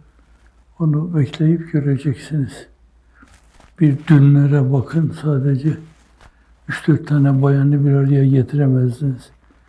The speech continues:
Bir de bugünlere bakın. Bir de bunun çiçek açtığı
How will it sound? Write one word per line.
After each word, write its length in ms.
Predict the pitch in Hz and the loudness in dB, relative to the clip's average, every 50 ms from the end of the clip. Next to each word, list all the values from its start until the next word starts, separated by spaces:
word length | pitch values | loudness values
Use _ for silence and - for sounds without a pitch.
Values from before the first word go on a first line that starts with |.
| _ - - _ _ _ _ _ _ _ _ _ _ - | _ -20 -20 _ _ _ _ _ _ _ _ _ _ -2
Bir 160 | 175 151 135 | 0 0 2
de 220 | 147 143 143 160 185 190 185 | 0 0 -2 -2 -4 -4 -2
bugünlere 680 | 185 160 143 139 139 139 139 135 139 135 139 135 123 | -2 0 0 2 2 2 2 2 2 0 0 0 -2
bakın. 380 | 127 123 113 - 139 151 139 107 - - _ _ _ _ _ _ _ _ _ _ _ _ _ - - | -2 -6 -8 -8 -8 -8 -8 -8 -12 -18 _ _ _ _ _ _ _ _ _ _ _ _ _ -6 -4
Bir 140 | 165 139 131 | -2 -2 0
de 240 | 135 135 135 107 - - _ _ _ _ _ _ _ _ _ _ _ - - | 0 -2 -2 -4 -8 -14 _ _ _ _ _ _ _ _ _ _ _ -4 -2
bunun 420 | 156 143 135 139 143 139 143 - - | 0 2 2 2 0 -2 -4 -10 -16
çiçek 460 | - - - - - 180 156 165 - 160 | -16 -14 -12 -4 -2 -2 -2 -2 -2 -4
açtığı 580 | 143 - - - - 143 131 143 147 139 - | -4 -4 -6 -4 -2 0 0 0 0 -4 -8